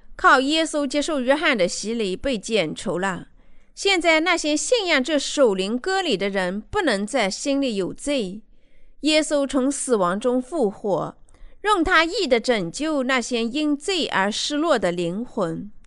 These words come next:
神正以耶稣的洗礼、他的血和圣灵的福音在寻找我们。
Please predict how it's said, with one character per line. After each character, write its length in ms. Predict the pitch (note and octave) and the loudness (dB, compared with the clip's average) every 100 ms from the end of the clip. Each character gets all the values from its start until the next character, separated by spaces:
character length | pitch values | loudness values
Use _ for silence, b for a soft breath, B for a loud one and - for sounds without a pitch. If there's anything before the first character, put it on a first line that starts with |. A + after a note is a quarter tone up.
| b b b b | b b b b
神 460 | - - B3 A#3+ B3+ | -4 2 2 2 0
正 280 | G4 G4 C#4 | 0 2 2
以 220 | A3 F#3+ | -2 -4
耶 220 | C#4+ E4+ | 2 2
稣 180 | E4+ E4+ | 2 -2
的 140 | C4 G3+ | 0 -2
洗 280 | - A3 | -2 -4
礼、 340 | A#3 F3+ D#3+ - b b b | -2 -4 -4 -10 b b b
他 160 | G#4 F#4+ | 2 2
的 120 | F#4 | 2
血 300 | - A3 B3+ | 2 2 2
和 180 | - G3 | 2 0
圣 240 | - A4+ F#4 | 0 0 2
灵 140 | A#3 | 0
的 100 | G3 | -2
福 220 | F#3+ G3 | -4 -4
音 260 | G#3+ B3 B3+ | -2 0 -2
在 240 | C4 G#3 | 0 0
寻 380 | F#3 - G#3+ A3+ | 0 -2 -4 -2
找 240 | C#4+ B3+ A3+ | 0 2 2
我 220 | G#3+ E3+ | 2 0
们。 340 | E3+ E3 G3+ | -2 -8 -10